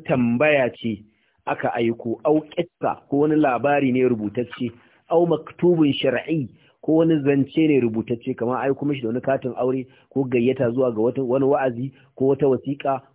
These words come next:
ko daga kotu, ko daga wani masallaci, ko wasiƙa daga wani abokin shi, ko wani abu makamancin haka, to wani hau zalika, kuma makamancin wannan, nasharaha thumma dafa ilai, sai ka buɗe sannan sai ka miƙa mishi.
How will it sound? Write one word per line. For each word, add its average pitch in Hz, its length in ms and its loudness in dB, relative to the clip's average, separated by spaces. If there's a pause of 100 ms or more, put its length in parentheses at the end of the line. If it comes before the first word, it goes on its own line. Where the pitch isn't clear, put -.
ko 143 160 0
daga 113 220 0
kotu, 143 460 -2
ko 147 140 0
daga 131 200 2
wani 135 180 2
masallaci, 139 560 0 (280)
ko 147 160 0
wasiƙa 139 320 -2
daga 120 160 2
wani 135 140 4
abokin 135 460 0
shi, 135 200 -8 (200)
ko 139 140 0
wani 147 180 4
abu 120 220 -4
makamancin 123 520 -4
haka, 143 300 -4 (340)
to 127 80 -4
wani 123 200 0
hau 143 160 0
zalika, 135 240 2
kuma 143 160 -2
makamancin 139 320 -4
wannan, 143 240 -2 (200)
nasharaha 127 800 0 (340)
thumma 143 260 0
dafa 120 340 -4
ilai, 104 280 -6
sai 156 100 -4
ka - 120 -4
buɗe 139 400 -4
sannan 104 280 -6
sai 123 100 -6
ka 113 100 -6
miƙa 101 300 -6
mishi. 85 220 -14